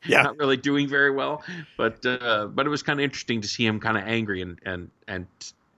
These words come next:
Speaker 2: take a swing.
Speaker 1: Yeah, all of a sudden he's John Wayne, and he's
Speaker 2: Yeah,
Speaker 1: like,
Speaker 2: exactly,
Speaker 1: "You wanna
Speaker 2: exactly.
Speaker 1: see how quick I can put you in the hospital?" <laughs>
Speaker 2: Yeah,
Speaker 1: It's
Speaker 2: it
Speaker 1: like,
Speaker 2: was like his,
Speaker 1: "Whoa."
Speaker 2: it was like his old Western baddie roles came back, you know?
Speaker 1: Right, yeah. It's the spores talking.
Speaker 2: Yeah, uh, right, right.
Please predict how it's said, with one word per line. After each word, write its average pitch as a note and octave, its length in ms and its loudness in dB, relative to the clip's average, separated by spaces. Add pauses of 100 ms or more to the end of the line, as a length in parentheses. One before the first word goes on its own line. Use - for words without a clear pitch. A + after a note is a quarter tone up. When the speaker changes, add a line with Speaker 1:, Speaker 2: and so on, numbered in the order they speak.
(140)
Speaker 2:
take A2 160 -2
a G#2 40 -6
swing. F2+ 340 -2 (360)
Speaker 1:
Yeah, D3+ 240 2
all E3 140 2
of G3 60 -2
a - 20 -6
sudden F3 180 2
he's C#3 200 -2
John C3+ 300 2
Wayne, A#2 460 0
and A#2 120 -4
he's G3+ 100 4
Speaker 2:
Yeah, G3+ 60 6
Speaker 1:
like, G3 100 4
Speaker 2:
exactly, F#3+ 540 0 (100)
Speaker 1:
"You B2+ 160 0
wanna C#3+ 160 2
Speaker 2:
exactly. C#3+ 160 0
Speaker 1:
see C#3 60 6
how B2+ 100 6
quick C#3+ 240 0
I C3 80 2
can A#2 120 -2
put - 220 -4
you C3 80 2
in B2 100 4
the A2 80 0
hospital?" B2 560 0
<laughs> - 60 -6
Speaker 2:
Yeah, D#3+ 120 2
Speaker 1:
It's - 120 -6
Speaker 2:
it C#3 60 -2
Speaker 1:
like, C#3+ 40 2
Speaker 2:
was D3 140 -2
like B3 140 8
his, D#3 160 4
Speaker 1:
"Whoa." G#2 160 -2 (120)
Speaker 2:
it C#3 60 4
was D3 200 2
like D#3 180 -2
his C#3 220 0
old D3+ 480 0 (100)
Western C3+ 600 2
baddie A#2 480 2
roles F#2 520 -6
came F#2 240 -8
back, F2 260 -8
you C3+ 60 -10
know? C3+ 60 2
Speaker 1:
Right, F3+ 340 2
yeah. C3 340 4 (360)
It's C3+ 160 -8
the D3 80 0
spores C#3+ 400 4
talking. F2 540 -2 (120)
Speaker 2:
Yeah, B2+ 220 4
uh, C3+ 120 4
right, C3+ 320 4 (160)
right. G#2+ 240 -2